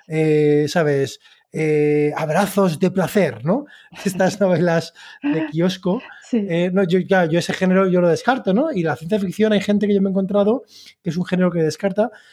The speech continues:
Speaker 2: Sí.
Speaker 1: Y, y yo, <laughs> vamos, y, y incluso además, quizá las de robots de Asimov, yo me aficioné al género con esas, eh,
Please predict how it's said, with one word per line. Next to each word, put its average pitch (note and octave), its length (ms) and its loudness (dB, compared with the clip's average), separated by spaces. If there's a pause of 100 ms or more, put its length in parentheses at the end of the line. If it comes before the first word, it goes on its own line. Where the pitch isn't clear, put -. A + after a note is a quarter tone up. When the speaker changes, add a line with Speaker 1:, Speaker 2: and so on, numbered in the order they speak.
(120)
Speaker 2:
Sí. G3+ 160 -20
Speaker 1:
Y, F#3 300 2
y F3+ 420 2
yo, E3+ 160 0 (160)
<laughs> F3+ 140 -2
vamos, F3 340 0 (260)
y, D#3+ 220 -2 (280)
y D3+ 120 0
incluso C#3+ 360 -2
además, F3 520 0
quizá D#3+ 500 -2
las D3 300 -6
de C#3+ 80 -2
robots C#3 600 -2
de E3+ 80 0
Asimov, D#3+ 420 -2 (320)
yo D3 140 2
me D3+ 420 4
aficioné D3+ 440 -6
al D3 60 -4
género D3+ 300 -2
con D3+ 140 -2
esas, F#3 340 -2 (460)
eh, D3+ 420 2